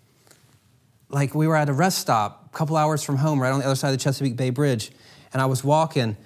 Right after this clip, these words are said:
and Jude just came up and grabbed my hand. And we just were walking together, and there was something about his little, juicy, beautiful hand in mine that made me think, "Maybe,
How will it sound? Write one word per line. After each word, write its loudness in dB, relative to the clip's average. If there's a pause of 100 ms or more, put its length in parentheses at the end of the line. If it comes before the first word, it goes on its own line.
(300)
and 0
Jude 2
just -4
came 0
up -2
and -4
grabbed 0
my 0
hand. -6 (640)
And 0
we 2
just 0
were 0
walking 0
together, -4
and -2
there -2
was -2
something -2
about 0 (300)
his -2
little, 0 (160)
juicy, 0
beautiful 0
hand -2 (520)
in 0
mine 0
that -4
made -2
me 0
think, -6
"Maybe, -2